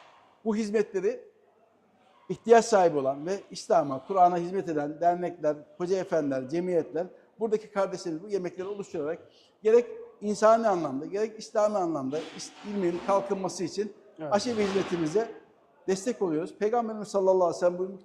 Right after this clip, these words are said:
Speaker 1: buyurmaktadır ki, "Her kim aç bir mümin doyurursa Allah Celle Celaluhu o kimseyi cennet nimetleriyle doyuracaktır." Bize Hiranur olarak mazlum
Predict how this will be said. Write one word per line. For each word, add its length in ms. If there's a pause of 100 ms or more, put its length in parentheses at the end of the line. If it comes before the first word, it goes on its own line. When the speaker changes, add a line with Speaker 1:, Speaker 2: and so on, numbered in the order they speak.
Speaker 1:
buyurmaktadır 580
ki, 200 (440)
"Her 180
kim 180
aç 220
bir 60
mümin 420
doyurursa 680 (160)
Allah 320
Celle 240
Celaluhu 560
o 100
kimseyi 360
cennet 360
nimetleriyle 500
doyuracaktır." 540 (400)
Bize 240
Hiranur 340
olarak 400 (1600)
mazlum 400